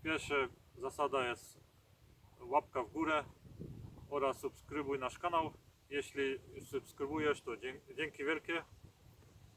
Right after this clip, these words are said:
Druga zasada, zostaw łapkę w górę na Facebooku oraz lub, e, dołącz do naszej grupy.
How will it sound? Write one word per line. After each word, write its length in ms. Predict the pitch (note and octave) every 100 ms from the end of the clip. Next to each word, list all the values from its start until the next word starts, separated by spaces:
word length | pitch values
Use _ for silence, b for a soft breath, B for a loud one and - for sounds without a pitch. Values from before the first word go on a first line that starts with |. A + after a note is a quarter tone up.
| - -
Druga 240 | C#3+ D#3
zasada, 540 | C#3 - D3 C#3+ C#3+ - - - - - - - - - - - -
zostaw 300 | D3 - C#3
łapkę 520 | C#3+ C3+ - C#3 C3 - - - - - - A#2+
w 60 | A2+
górę 320 | C#3+ C#3 B2+
na 80 | B2
Facebooku 680 | - C#3+ C3 D#3 E3 F3+ F3
oraz 360 | D3+ D#3+ D3+ - - - - - - - -
lub, 240 | C3 D3 - D#3 -
e, 180 | C3+ B2
dołącz 320 | B2+ D#3+ C#3+
do 160 | C3+ D3
naszej 400 | D3 - D3 B2+
grupy. 520 | B2 F#3+ - F#3 F#3